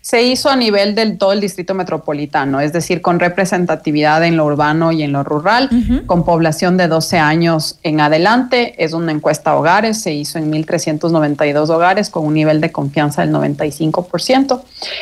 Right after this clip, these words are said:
Speaker 1: Y es, eh, un estudio que es cuantitativo, eh, descriptivo y exploratorio. No es la
Speaker 2: Ujú.
Speaker 1: primera vez que se hace una encuesta de salud mental en la ciudad. Entonces, muchas de las preguntas no van a tener un comparativo con el que podamos decir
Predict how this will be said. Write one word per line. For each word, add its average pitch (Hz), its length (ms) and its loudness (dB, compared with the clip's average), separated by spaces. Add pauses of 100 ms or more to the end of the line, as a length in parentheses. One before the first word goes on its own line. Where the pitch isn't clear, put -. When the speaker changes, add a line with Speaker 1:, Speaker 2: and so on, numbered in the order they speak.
(160)
Speaker 1:
Y 202 140 2
es, 220 500 2
eh, 185 280 0
un 214 140 0
estudio 240 640 0
que 208 120 2
es 180 120 0
cuantitativo, 262 1120 0
eh, 180 400 -2
descriptivo 240 520 -2
y 302 60 2
exploratorio. 185 760 -2
No 151 80 -8
es 160 80 -6
la 190 80 -2
Speaker 2:
Ujú. 196 80 -2
Speaker 1:
primera 190 260 2
vez 196 200 0
que 196 100 -2
se 208 80 2
hace 196 160 0
una 185 100 -4
encuesta 175 360 -4
de 185 80 -2
salud 165 260 -4
mental 160 420 0
en 175 120 2
la 160 100 0
ciudad. 233 380 0 (280)
Entonces, 220 340 0
muchas 233 360 2
de 214 80 2
las 180 200 2
preguntas 190 440 0
no 185 140 2
van 180 160 2
a 185 120 -4
tener 170 520 -4 (240)
un 208 160 -2
comparativo 185 840 0
con 185 160 -2
el 160 140 -4
que 165 100 -4
podamos 175 640 0 (320)
decir 170 500 -4